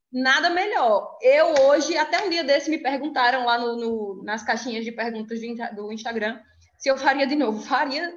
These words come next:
de olho fechado. É muito bom. Eu fui ser au pair. Pra mim, pra minha realidade na época, era a única coisa que dava. Eu não tinha condições de pagar pra, pra estudo, mas pra au pair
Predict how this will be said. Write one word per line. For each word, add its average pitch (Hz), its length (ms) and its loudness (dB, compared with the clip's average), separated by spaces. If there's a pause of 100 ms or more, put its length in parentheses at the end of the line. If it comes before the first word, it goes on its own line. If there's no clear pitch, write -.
(100)
de 262 80 -8
olho 285 140 0
fechado. 247 460 -6 (480)
É 269 140 -2
muito 285 380 -2
bom. 208 320 -6 (520)
Eu 269 180 4
fui 392 140 -2
ser 359 180 -4
au 262 180 0
pair. 247 360 -2 (720)
Pra 247 180 2
mim, 277 280 -2
pra 262 240 -2
minha 392 240 0
realidade 269 580 2
na 247 160 2
época, 220 300 -2
era 226 160 0
a 226 60 -4
única 277 200 -8
coisa 254 300 -4
que 254 100 -12
dava. 208 320 -2
Eu 226 100 -6
não 247 220 -8
tinha 262 240 -8
condições 262 420 -8
de 277 80 -8
pagar 220 400 -2
pra, 202 500 -2 (800)
pra 233 160 2
estudo, 262 720 -4
mas 269 240 0
pra 240 240 2
au 285 180 0
pair 294 400 -2